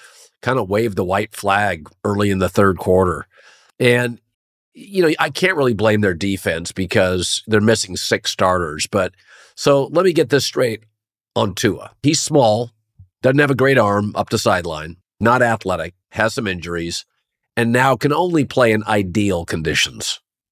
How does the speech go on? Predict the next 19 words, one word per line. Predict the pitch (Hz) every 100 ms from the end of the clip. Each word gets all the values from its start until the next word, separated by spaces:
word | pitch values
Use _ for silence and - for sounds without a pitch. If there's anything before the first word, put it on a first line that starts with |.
| _ -
So | -
he | 123
has | - 139 147
to | -
have | 131 117
home | 95 - 127 139 127
games | 120 127 107 90 92 - - _ - 131 - - -
throughout | 123 120 -
the |
playoffs | - 107 107 95 90 92 - - _
to | -
be | 107
formidable. | 98 104 95 82 69 65 _ - - _ _
So, | - - 117 107 101
I |
mean, | 131 127 -
doesn't | 107 147 147
mean | 139
you're | 117 98 -